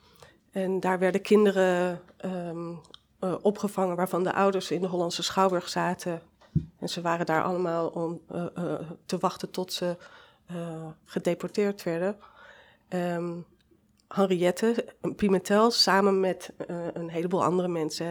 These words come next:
heeft er dus in die tijd voor gezorgd dat er vanaf, eh, januari negentien drieënveertig tot september negentien drieënveertig tussen de vijfhonderd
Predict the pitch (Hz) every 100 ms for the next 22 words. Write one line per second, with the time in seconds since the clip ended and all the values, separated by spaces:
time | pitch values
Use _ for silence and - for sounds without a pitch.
0 | 165 180 190 - 175 180 175 - - 180
1 | 180 185 202 202 175 180 - - - 160
2 | 175 190 190 - 175 175 175 - 170 165
3 | 160 - - - _ _ _ 180 170 165
4 | 156 - 170 185 190 170 170 170 165 175
5 | 160 175 190 180 180 180 - - 160 -
6 | - 180 175 160 156 151 - - 165 160
7 | 156 151 151 156 156 156 196 202 - -
8 | _ _ _ _ _ 196 196 185 185 196
9 | 196 190 170 -